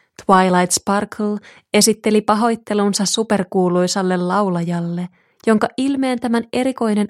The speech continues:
otsatukka peitti täysin. Twilight ei vielä tiennyt, että tulossa oli jotakin vielä pahempaa.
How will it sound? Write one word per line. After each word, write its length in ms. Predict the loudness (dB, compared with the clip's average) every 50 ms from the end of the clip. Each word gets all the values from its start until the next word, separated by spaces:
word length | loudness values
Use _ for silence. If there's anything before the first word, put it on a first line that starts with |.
| -4 _
otsatukka 680 | -4 -4 -4 -6 -8 -8 -6 -6 -8 -8 -6 _ -8 -4
peitti 380 | -2 -4 -4 -4 -6 -8 -8
täysin. 760 | -4 -2 -2 -2 -2 -2 -4 -4 -4 -4 -4 -4 -4 -6 -8 -12 _ _ _ _ _ _ _ _ _ _ _ _ _ _ _ _ _ 2
Twilight 480 | 6 6 6 8 6 4 2 2 0 0 0
ei 200 | 0 0 2 2
vielä 260 | 2 2 2 0 -2 -2
tiennyt, 380 | -2 -2 0 0 0 0 -2 -4 -6 -6
että 220 | -6 -4 -4 -6
tulossa 440 | -2 -2 0 2 2 0 0 -4 -4 -2
oli 220 | 0 0 0 0
jotakin 480 | 0 -2 -2 -4 -6 -4 -2 -2 -2 -2
vielä 320 | -2 -2 -2 -2 -4 -4 -4
pahempaa. 960 | -4 -4 -4 -2 -2 -2 -2 -2 -4 -4 -4 -4 -4 -2 -4 -4 -6 -8 -10